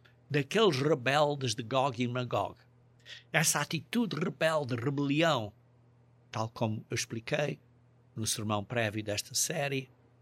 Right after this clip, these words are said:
de Ezequiel trinta e oito, que durante o milénio houve esses rebeldes. E então essas pessoas com essa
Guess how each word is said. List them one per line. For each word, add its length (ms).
de 300
Ezequiel 400
trinta 300
e 100
oito, 320
que 140
durante 400
o 20
milénio 540
houve 240
esses 180
rebeldes. 600
E 80
então 400
essas 280
pessoas 440
com 260
essa 460